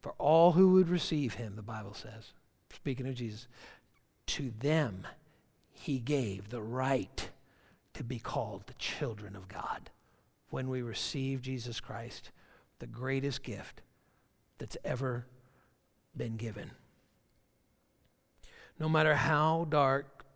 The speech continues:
the night, the morning star will rise.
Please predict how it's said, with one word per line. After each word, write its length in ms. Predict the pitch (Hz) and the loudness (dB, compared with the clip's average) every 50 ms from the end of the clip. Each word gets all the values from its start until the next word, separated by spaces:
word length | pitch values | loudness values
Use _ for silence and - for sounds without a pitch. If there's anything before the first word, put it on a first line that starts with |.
| _ _ _ _ _ - | _ _ _ _ _ -6
the 120 | - 147 143 | -2 -2 2
night, 400 | 139 131 120 113 117 113 117 - - - _ _ _ _ _ _ _ _ _ _ _ _ _ _ _ _ _ _ _ _ _ _ _ _ _ _ _ - | 2 2 2 2 0 -2 -4 -6 -12 -20 _ _ _ _ _ _ _ _ _ _ _ _ _ _ _ _ _ _ _ _ _ _ _ _ _ _ _ -10
the 80 | 143 | -8
morning 340 | 123 131 143 151 151 151 123 | -4 -2 0 2 2 2 0
star 340 | - - - 135 123 113 107 | -2 -4 -4 -4 -4 -4 -4
will 160 | 98 101 101 | -6 -10 -10
rise. 540 | 95 - - - - - - - - - | -10 -8 -8 -6 -6 -8 -10 -12 -14 -18